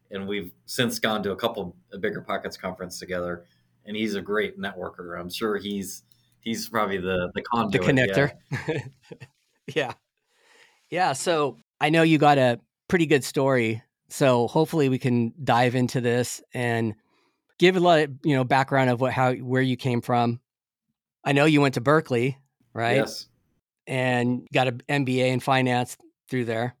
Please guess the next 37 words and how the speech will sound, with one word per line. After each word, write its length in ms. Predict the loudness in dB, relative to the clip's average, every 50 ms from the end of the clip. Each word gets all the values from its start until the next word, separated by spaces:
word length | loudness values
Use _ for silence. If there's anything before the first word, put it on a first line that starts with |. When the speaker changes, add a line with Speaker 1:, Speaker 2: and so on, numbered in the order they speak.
| _ _ _ _ -8
Speaker 2:
And 180 | -4 -2 -2 0
then 140 | 0 2 2
you 80 | 4
ended 180 | 4 4 2 4
up 320 | 4 4 2 2 _ _ _ _
in 160 | -4 -4 -4 -2 -2
Amazon. 680 | -2 0 0 0 0 -2 -2 -2 -2 0 -2 -2 -4 -6 _ _ _ _
Speaker 1:
Right. 300 | -4 -2 -2 -2 -2 -6 -12 -20 _ _ _ _ _ _ _ -8
Speaker 2:
At 200 | -8 -8 -6 -4
one 180 | -4 -4 -4
point. 360 | -4 -2 -2 -2 -2 -2 -4 -4
Okay. 340 | -6 -4 -2 -2 -2 -2 -4 _ _ -20 -20 _ _ -4
And 220 | -2 0 2 2
then 420 | 2 2 2 0 0 -2 -4 -6 -10 _ _ -16
you 180 | -12 -12 -10
started 440 | -10 -6 -4 -2 -2 0 0 2 4
an 240 | 4 4 4 2 0
investment 480 | 0 2 0 0 2 2 -2 -2 -2
group 320 | 0 -2 0 0 -2 -4 _
through 240 | _ -2 0 0 2
Amazon. 440 | 2 2 2 2 0 0 0 2 0
Is 100 | 0 0
that 180 | 0 -2 -2
true? 300 | -4 -2 -2 -2 -2 -2 _ _ _ _ -10
Speaker 1:
Yeah. 460 | -6 -2 0 2 2 2 2 2 0
So 220 | -2 -2 0 2
I 120 | 2 2 2
started, 420 | 0 0 0 0 2 2 0 0
it's 240 | 0 -2 -2 -4 -4
called 420 | -2 0 2 2 2 2 -2 -2 -2
Real 120 | 0 0
Speaker 2:
Yeah. 60 | 0
Speaker 1:
Estate 340 | 0 -2 -2 0 0 0 0
at, 400 | -2 -2 0 0 -2 -4 -8 -16 _ _ _ _ _ _ _ _ _ _ _ -10
um, 540 | -8 -6 -4 -4 -2 -4 -4 -6 -8 -10 -12 -8
Amazon. 640 | -6 -6 -4 -4 -6 -6 -6 -6 -6 -6 -8 -10 -10
And 480 | -8 -6 -4 -4 -4 -4 -6 -10 -12